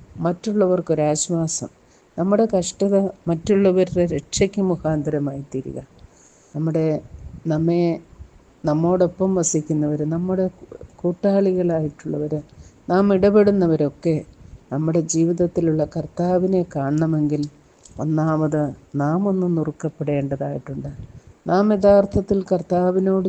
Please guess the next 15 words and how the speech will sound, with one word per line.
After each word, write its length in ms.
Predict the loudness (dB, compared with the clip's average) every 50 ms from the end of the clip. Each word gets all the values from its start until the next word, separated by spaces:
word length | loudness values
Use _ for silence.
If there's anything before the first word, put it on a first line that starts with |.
| -4 -4
ചേർന്ന് 540 | -2 0 2 2 4 2 2 2 2 0 0 -2 -4 -12 -20 -20 _ -20 -20 -20 _ -8 -4
ആ 100 | -2 0 0 0 0 -2 -2
തന്നെത്താൻ 640 | -2 -2 0 0 0 0 0 4 4 6 6 6 4 4 2 0
നിഷേധിച്ച് 760 | -2 -2 0 2 4 4 4 4 2 -2 -2 0 2 2 2 2 0 -4 -12
കർത്താവിൻ്റെ 680 | -6 -6 -6 -2 -2 0 0 2 2 2 2 2 0 0
ക്രൂശ് 440 | -2 -2 -2 -2 0 0 0 0 0 0
എടുത്ത് 340 | 0 0 -2 -2 0 -2 -2 -2 -4 -14 -20 -20 -20 -20 -18 -6 -2
അവനെ 260 | 2 2 4 4 4 4 4
അനുഗമിക്കേണ്ടതായിട്ടുണ്ട്. 1400 | 2 2 4 4 2 4 2 0 0 0 0 0 0 2 0 0 2 2 0 -2 -2 -4 -6 -4 -2 0 0 -2 -2 -6 -18 _ _ -20 -20 -20 -20 _ _ _ -2
എങ്കിൽ 320 | 0 0 2 2 2 0 0
മാത്രമേ 600 | 0 0 -2 -2 -2 -4 -2 -2 0 0 0 0 -2 -4 -8 -14 _ _ -20 -16 -10 -8
നമുക്ക് 340 | -6 -6 -6 -6 -6 -4 -4
അനുഗ്രഹം 520 | -2 -2 -2 -2 -2 -4 -4 -2 -2 -4 -4 -2
പ്രാപിക്കുവാനായിട്ട് 960 | -2 -2 -2 -2 -2 -4 -6 -6 -6 -6 -4 -4 -4 -4 -6 -8 -8 -8 -10
കഴിയൂ. 360 | -10 -8 -8 -10 -10 -12 -16